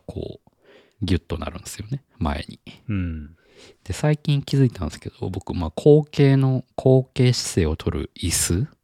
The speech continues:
Speaker 1: を、こう、かい-、かい-、家のデスクで使ってるんですけど、
Speaker 2: うん。
Speaker 1: 後傾姿勢になると、姿勢的にこう、肘を机の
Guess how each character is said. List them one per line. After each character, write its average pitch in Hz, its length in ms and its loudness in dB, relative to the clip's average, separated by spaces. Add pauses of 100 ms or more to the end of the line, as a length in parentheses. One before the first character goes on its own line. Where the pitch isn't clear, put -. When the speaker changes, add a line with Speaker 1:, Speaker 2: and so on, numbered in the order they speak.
(160)
Speaker 1:
を、 90 260 0
こ 76 400 -6
う、 - 60 -20
か 87 100 0
い-、 80 140 0
か - 220 -6
い-、 76 100 -6 (100)
家 82 200 2
の - 260 -10 (160)
デ 82 140 -2
ス - 100 -10
ク - 100 -10
で - 160 -14 (160)
使 - 180 -10
っ - 80 -6
て - 120 -4
る - 80 -10
ん - 40 -14
で - 60 -12
す - 100 -16
け - 100 -14
ど、 - 260 -12
Speaker 2:
う 127 40 -8
ん。 98 180 -6 (480)
Speaker 1:
後 151 420 -2
傾 139 440 0
姿 - 420 -2
勢 98 120 4
に 85 40 -2
な 87 140 0
る 92 140 -4 (140)
と、 92 340 -2 (340)
姿 - 320 -6
勢 120 200 4
的 - 220 -4
に 104 120 -2
こ 101 200 -2
う、 - 20 -2
肘 117 420 2
を - 180 -4 (140)
机 110 320 2
の 110 240 0